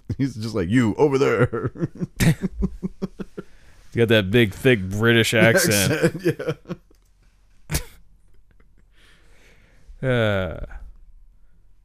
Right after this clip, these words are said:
Speaker 2: that, uh,
Speaker 1: Yep, yep.
Speaker 2: <laughs> the, on his, uh, Wikipedia page, I get, yeah, I guess he's still alive.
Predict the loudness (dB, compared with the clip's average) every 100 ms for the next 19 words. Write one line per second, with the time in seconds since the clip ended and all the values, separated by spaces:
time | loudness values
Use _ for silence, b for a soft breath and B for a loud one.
0 | _ _ _ _ _ _ -6 -6 -6 -8
1 | -6 -2 -2 -2 -6 -12 _ _ _ _
2 | _ _ _ _ _ _ _ _ _ _
3 | _ _ _ _ _ _ _ _ _ _
4 | -14 -10 -10 -8 -8 -10 -18 -6 2 4
5 | 6 6 8 8 8 6 8 6 6 4
6 | 2 0 2 2 2 0 -4 -4 -8 -18
7 | _ _ _ _ -20 -14 -10 -8 -8 -10
8 | _ _ -6 -2 0 -2 -2 -4 -4 -8
9 | -8 -12 -14